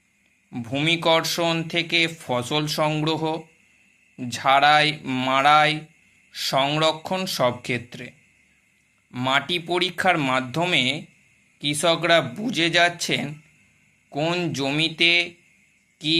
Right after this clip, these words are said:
ফসল হতে পারে। ডিপ টিউবওয়েল বসিয়ে একই জমিতে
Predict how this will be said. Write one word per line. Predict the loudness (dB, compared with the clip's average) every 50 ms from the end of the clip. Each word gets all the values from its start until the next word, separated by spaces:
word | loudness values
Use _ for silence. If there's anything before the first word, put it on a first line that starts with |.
| 2 0 -2
ফসল | -6 -6 -4 -4 -4 -2 -2 -2 -2 -2 -2 -2
হতে | -4 -4 -4 -2 -2 -2 -2
পারে। | 2 2 2 2 2 2 -2 -4 -8 _ _ _ _ _ _ _ _ _ _ _ _ _ _ _ -16 -14 -12 -8 -4
ডিপ | 0 2 2 4 2 2 0 -4 -14 _ _ _ _ _ _ _ _ _ _ -8
টিউবওয়েল | -4 -2 0 0 0 0 0 2 4 4 4 4 4 2 2 0 -2 -8 _ _ _ _ _ _ _ _ _ _ _ _ _ _ _ _ _ _ _ _ _ _ _ _ _ _ _ -16 -16 -10 -6
বসিয়ে | -4 -2 -2 -2 -2 -2 2 4 6 6 6 4 2 0 0 2 2
একই | 2 2 0 -2 -4 -4 -4 -4
জমিতে | -4 -4 -4 -2 -2 -2 -2 -2 0 0 0